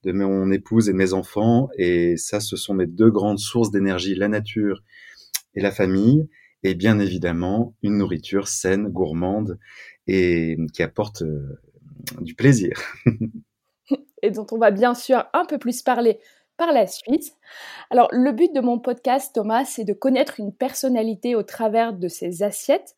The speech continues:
Speaker 1: Oui.
Speaker 2: Alors, nous allons adapter évidemment quelque peu l'échange à la période si particulière que nous vivons. Pouvez-vous me parler du dernier repas ? Alors, on va pas parler du dernier repas de condamné, hein,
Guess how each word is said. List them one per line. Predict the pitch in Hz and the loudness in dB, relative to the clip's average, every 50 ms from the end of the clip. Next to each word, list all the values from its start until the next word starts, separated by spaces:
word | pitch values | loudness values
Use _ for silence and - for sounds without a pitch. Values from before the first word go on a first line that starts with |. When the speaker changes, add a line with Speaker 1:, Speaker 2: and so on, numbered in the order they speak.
| _ _ _ - | _ _ _ -12
Speaker 1:
Oui. | - - - - - - | -12 -12 -12 -12 -12 -10
Speaker 2:
Alors, | 220 208 202 | -6 -4 -2
nous | 226 247 240 240 | 2 6 6 6
allons | 247 247 247 | 6 6 4
adapter | 247 226 214 240 233 233 - 254 | 4 4 4 2 2 0 -2 -2
évidemment | 247 226 202 226 214 226 226 226 | 0 2 2 2 2 2 -2 -2
quelque | - 254 220 - - | -2 -4 -2 -2 -4
peu | 247 254 - | -4 -2 0
l'échange | 262 247 220 240 - - - 254 262 269 233 226 - | 2 4 4 2 2 0 2 2 2 2 2 0 0
à | 208 220 | 0 2
la | 214 208 | 2 2
période | - 233 220 208 208 202 | 2 2 2 2 0 -2
si | - - - - 339 339 | -4 -8 -6 -6 -4 -4
particulière | - 226 226 - - 202 - - 214 220 220 220 214 214 - - | -4 -4 -6 -8 -12 -10 -8 -4 0 2 2 2 2 0 -4 -10
que | - | -8
nous | 202 196 190 185 | -8 -6 -8 -10
vivons. | 165 170 202 196 185 214 233 285 381 - _ _ _ _ _ _ _ _ _ | -8 -8 -8 -6 -4 -2 -2 -2 -2 -4 _ _ _ _ _ _ _ _ _
Pouvez-vous | - - 262 226 277 269 233 302 330 | -8 -4 0 2 0 0 0 0 2
me | 294 - | 2 2
parler | 294 285 254 240 254 277 233 | 0 -2 -2 0 0 0 -2
du | 214 214 | -4 -2
dernier | 185 185 254 247 233 247 262 | 0 2 2 2 2 2 0
repas ? | 214 233 233 233 - - 214 208 190 | 2 0 -2 -2 -2 -2 -2 -2 -2
Alors, | - - 196 185 196 | -4 -8 -12 -12 -12
on | 196 | -10
va | 185 | -2
pas | - 254 277 | 0 0 2
parler | 294 269 247 240 240 | 4 4 4 4 2
du | 208 220 | 2 2
dernier | 185 226 233 233 233 | 2 2 2 2 0
repas | 220 233 226 254 240 214 | 0 -2 0 0 0 0
de | 180 | -2
condamné, | - - - 370 320 240 233 208 214 233 311 392 330 | -4 -2 0 2 6 6 6 6 4 2 0 -2 -2
hein, | 240 226 269 359 | -4 -6 -6 -8